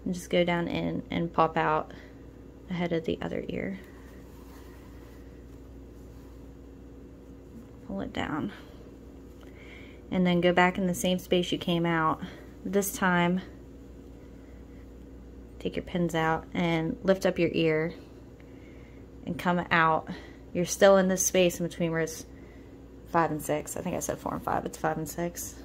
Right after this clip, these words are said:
And then go through the ear and pull it through the ear. Now go into the next stitch of the ear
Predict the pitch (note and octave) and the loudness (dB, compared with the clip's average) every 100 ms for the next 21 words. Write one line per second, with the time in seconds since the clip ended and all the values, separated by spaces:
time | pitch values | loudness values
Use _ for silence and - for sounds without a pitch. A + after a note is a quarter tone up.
0 | - - - - - - - - - - | -16 -16 -16 -16 -16 -16 -16 -16 -18 -18
1 | - - - - - - - - - - | -18 -18 -18 -18 -18 -18 -18 -16 -16 -18
2 | - - - - - - E3+ E3 E3 E3+ | -18 -18 -18 -18 -6 2 4 4 6 6
3 | E3 E3 F3 E3+ F3 E3+ E3 F#3+ - - | 4 4 4 4 2 4 4 4 -2 -14
4 | - - - - - - - - - - | -18 -18 -18 -18 -18 -18 -18 -18 -18 -18
5 | - - - - - - - - - - | -18 -18 -18 -18 -18 -18 -18 -20 -20 -20
6 | - - - - - - - - - - | -20 -20 -20 -20 -20 -20 -20 -20 -20 -20
7 | - - - - - - - - G#3+ F3+ | -20 -20 -20 -20 -20 -20 -20 -14 -12 2
8 | F3 E3 E3+ D#3+ D#3 F3+ - G3 - - | 4 4 0 -2 0 -2 -2 -4 -8 -18
9 | - - - - - - - - - - | -20 -20 -20 -20 -20 -20 -20 -20 -20 -20
10 | - - - - - - - F3+ E3+ E3+ | -18 -20 -18 -20 -20 -18 -8 2 4 6
11 | F3 G3 G3 F#3 E3+ F#3 - - G#3+ - | 4 2 2 4 4 4 0 2 2 4
12 | G#3+ - G#3+ A3+ B3 | 2 4 4 6 2